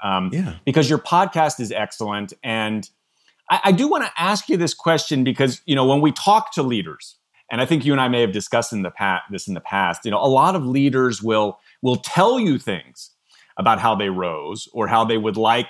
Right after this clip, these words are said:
Speaker 1: things to be, just work hard, whatever that, you know, conventional wisdom may be. You are good at asking questions. So how do you get at, like,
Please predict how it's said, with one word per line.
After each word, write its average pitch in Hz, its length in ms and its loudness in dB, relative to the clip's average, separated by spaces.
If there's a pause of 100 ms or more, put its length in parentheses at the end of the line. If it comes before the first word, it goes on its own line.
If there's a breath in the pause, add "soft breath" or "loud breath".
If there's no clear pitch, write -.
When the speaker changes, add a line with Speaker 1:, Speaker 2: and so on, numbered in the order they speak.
Speaker 1:
things 110 300 -4
to 104 120 -4
be, 98 300 0
just 101 300 -6
work 107 340 2
hard, 104 600 2
whatever 101 400 -2
that, 95 280 -2 (520)
you 98 120 -8
know, 82 300 -6 (240 soft breath)
conventional 113 600 2
wisdom 117 480 2
may 107 200 0
be. 92 540 0 (1000)
You 160 160 6
are 233 140 4
good 233 180 -2
at 226 60 2
asking 202 340 0
questions. 214 400 -2
So 165 80 -2
how 247 240 0
do 440 60 -2
you 415 180 0
get 233 180 2
at, 208 240 4
like, 147 220 2